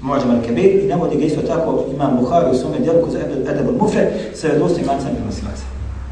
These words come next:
Samo je bolje. Znači, kad tekfirite, kad daj, dajte tekfiri, kad smatrate nevjernikom, kaže on, ko bude s kože, neko Allah poslanik sa sveme, kaže, ko nekoga svoga brata po tekfiri, smatra ga nevjernikom, kaže, zaista jedan od njih dvojice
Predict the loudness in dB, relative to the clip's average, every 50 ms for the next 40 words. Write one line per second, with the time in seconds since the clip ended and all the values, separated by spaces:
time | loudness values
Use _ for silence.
0 | -10 -8 -8 -6 -6 -6 -6 -6 -8 -8 -10 -6 0 4 6 6 6 6 6 4
1 | 4 2 0 -2 -6 -8 -8 -10 -12 -14 -14 -14 -14 -12 -12 -14 -14 -12 -12 -12
2 | -14 -14 -16 -16 -10 -2 2 4 4 4 4 4 4 6 6 6 8 8 8 8
3 | 8 8 6 6 6 6 6 6 6 6 6 6 6 6 4 4 4 4 4 4
4 | 4 4 4 4 4 4 4 4 4 4 4 4 4 2 2 2 2 4 4 2
5 | 2 2 0 0 4 4 6 6 6 6 6 6 6 6 4 4 2 2 4 4
6 | 4 6 6 6 6 4 2 2 2 2 4 4 6 6 6 4 4 2 0 2
7 | 2 4 4 4 2 0 0 0 0 0 0 0 0 0 0 2 2 2 2 0
8 | 0 -2 -4 -6 -2 0 2 4 6 6 6 6 4 4 4 4 6 6 8 8
9 | 8 6 6 6 6 6 6 6 4 4 4 4 6 6 6 6 6 4 2 2
10 | 2 2 2 2 2 2 4 4 6 6 6 6 6 6 4 4 4 4 4 4
11 | 6 6 6 6 8 8 6 6 6 6 6 6 8 8 8 6 6 6 6 6
12 | 8 8 8 8 8 8 6 8